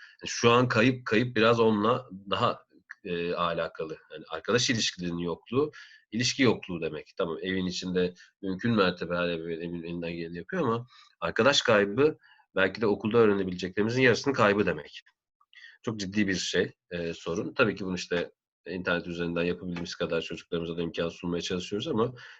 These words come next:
gerçeği gibi olmuyor. Yani böyle bir eksikliğin telafisi adına da buradayız. Yani burada her zaman çocuklarınızla oyun oynar ve etkinlik yapıyor, yaparsınız ama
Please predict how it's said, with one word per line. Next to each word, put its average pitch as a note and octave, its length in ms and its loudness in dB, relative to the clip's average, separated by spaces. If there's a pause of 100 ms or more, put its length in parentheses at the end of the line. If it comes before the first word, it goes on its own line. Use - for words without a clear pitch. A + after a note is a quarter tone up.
gerçeği G#2 360 4
gibi A2+ 140 0
olmuyor. G#2 440 6 (440)
Yani D#2+ 180 -2 (200)
böyle B2+ 360 4
bir B2 160 2
eksikliğin A2+ 800 2
telafisi G2+ 580 4
adına F#2 340 2
da F2+ 120 -2
buradayız. D#2+ 320 -4
Yani D#2+ 240 -2
burada F#2 480 2 (280)
her B2 200 6
zaman F#2+ 260 4
çocuklarınızla F2+ 560 -2
oyun F2+ 200 0
oynar E2+ 360 0
ve E2 60 0
etkinlik E2+ 380 -6
yapıyor, F#2 280 -6
yaparsınız F#2 600 -2
ama A#2 300 0